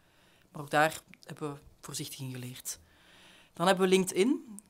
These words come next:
Dat is voor ons nog een, een leercurve. Daar zijn we nog niet zo heel actief op. Ga daar gerust op kijken als je vanavond thuis bent en vijf minuten tijd hebt.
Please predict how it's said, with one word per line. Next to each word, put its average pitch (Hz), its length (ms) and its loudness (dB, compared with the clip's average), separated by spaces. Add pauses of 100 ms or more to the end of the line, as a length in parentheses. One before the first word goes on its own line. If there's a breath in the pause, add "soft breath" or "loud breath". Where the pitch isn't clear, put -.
(300)
Dat 190 160 -6
is 190 120 -2
voor 196 120 0
ons 196 140 2
nog 208 120 0
een, 190 240 0
een 160 400 -8
leercurve. 165 580 -4
Daar 202 140 -6
zijn 175 160 0
we 175 60 0
nog 175 120 -4
niet 196 140 -2
zo 190 260 4
heel 180 220 2
actief 165 320 -4
op. - 220 -8 (120)
Ga - 180 -10
daar 170 140 -2
gerust 160 280 -6
op 175 100 -8
kijken 170 340 0
als 185 120 -4
je - 60 -8
vanavond 170 320 -2
thuis 175 200 0
bent 175 280 -8 (380 loud breath)
en 170 100 -4
vijf 165 220 2
minuten 180 220 -6
tijd 170 240 -2
hebt. - 220 -8